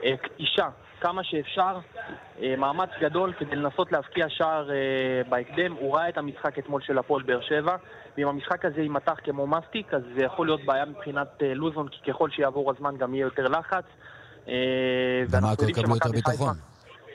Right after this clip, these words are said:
Speaker 1: בדיוק, ואנחנו יודעים שבשנים האחרונות מכבי חיפה התקשתה מאוד מול קבוצות שמסתגרות, אה, ועל אחת כמה וכמה יוצאות ממתפרצות. הם ראו גם את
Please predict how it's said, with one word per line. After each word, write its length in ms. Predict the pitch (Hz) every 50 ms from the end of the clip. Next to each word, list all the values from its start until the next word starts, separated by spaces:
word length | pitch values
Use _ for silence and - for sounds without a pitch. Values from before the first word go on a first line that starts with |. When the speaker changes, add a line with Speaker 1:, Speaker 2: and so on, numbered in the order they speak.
| - -
Speaker 1:
בדיוק, 340 | 139 151 156 156 165 151 - -
ואנחנו 240 | 147 139 139 135 147
יודעים 180 | 151 156 175 170
שבשנים 440 | 185 160 147 139 - 160 160 170 170
האחרונות 400 | 156 - 156 143 143 151 165 160
מכבי 320 | 147 139 - 160 156 156
חיפה 240 | - 160 151 - 170
התקשתה 500 | 143 - - - 143 - - - 180 165
מאוד 420 | 165 160 151 151 156 165 160 147 143
מול 120 | 139 135 - -
קבוצות 320 | - 135 - - 156 143 -
שמסתגרות, 840 | - 143 139 135 127 127 127 123 - - 135 127 131 139 156 165 160 - - - - - - - - - -
אה, 180 | 120 127 127 127 120
ועל 140 | 131 127 131
אחת 200 | - 160 151 -
כמה 220 | - 143 143 143 143
וכמה 300 | 147 139 139 135 143 139
יוצאות 260 | 135 127 - 151 131
ממתפרצות. 760 | 151 143 139 131 - - 131 123 - - 185 190 185 170 -
הם 120 | 147 135 131
ראו 180 | 139 151 156
גם 160 | 156 156 151
את 140 | 147 143 -